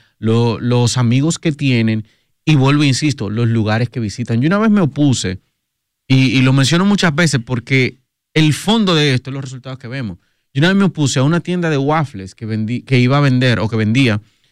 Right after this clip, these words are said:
eh, waffles en forma de genitales en la zona colonial. Y me decían, "Tú eres un conservador, retrógrada, buen loco, que eso, eh, atentando contra el libre comercio y demás".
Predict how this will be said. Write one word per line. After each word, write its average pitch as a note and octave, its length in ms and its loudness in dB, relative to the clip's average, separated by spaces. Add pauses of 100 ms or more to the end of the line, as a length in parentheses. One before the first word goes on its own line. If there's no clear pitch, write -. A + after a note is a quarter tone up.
(180)
eh, A#2 140 2
waffles B2 520 0
en G#2+ 80 -4
forma A#2+ 320 -2
de B2+ 80 -2
genitales A2 720 -4
en C#3+ 340 0
la G#2 140 -10
zona G2+ 200 -10
colonial. F#2 500 -6 (320)
Y A#2 80 -2
me B2 140 4
decían, C#3 400 0
"Tú D3+ 100 -2
eres E3 100 2
un F3+ 40 0
conservador, D#3+ 600 0
retrógrada, B2+ 840 -2 (240)
buen A2+ 260 2
loco, D3+ 420 0
que A#2 120 -6
eso, C3 420 -4
eh, B2 120 0
atentando A#2+ 500 0
contra C3+ 240 -2
el B2 60 0
libre C#3+ 200 2
comercio C3 520 0
y - 20 -2
demás". A#2+ 340 0